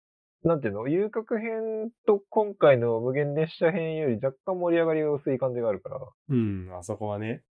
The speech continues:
Speaker 1: うん。あの、話、全体の話としてはすごい重要なことが起きるけどさ。一番最後に。
Speaker 2: うん、そうですね。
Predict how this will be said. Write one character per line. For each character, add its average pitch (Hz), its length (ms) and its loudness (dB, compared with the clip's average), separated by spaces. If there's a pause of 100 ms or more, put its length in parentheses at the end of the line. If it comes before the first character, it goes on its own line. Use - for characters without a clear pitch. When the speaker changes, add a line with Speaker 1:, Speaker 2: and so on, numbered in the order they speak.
(240)
Speaker 1:
う 131 60 6
ん。 107 300 0 (480)
あ - 80 8
の、 156 140 0 (540)
話、 349 540 4
全 240 260 2
体 277 200 6
の 320 60 0
話 254 300 0
と 180 140 4
し - 100 -12
て 139 60 4
は 120 80 6
す 147 120 -2
ご 151 140 8
い 117 60 4
重 127 140 2
要 131 120 4
な 123 80 2
こ 131 100 0
と 120 80 2
が 98 140 2
起 - 40 -12
き 120 60 -4
る 95 100 -4
け 87 80 -10
ど 82 100 -12
さ。 90 300 -4 (1080)
一 117 160 2
番 113 160 0
最 107 160 4
後 90 120 -8
に。 95 220 -14 (400)
Speaker 2:
う 127 60 0
ん、 92 480 -4
そ 107 180 -4
う - 20 -4
で 78 60 -6
す 95 120 -10
ね。 82 260 -6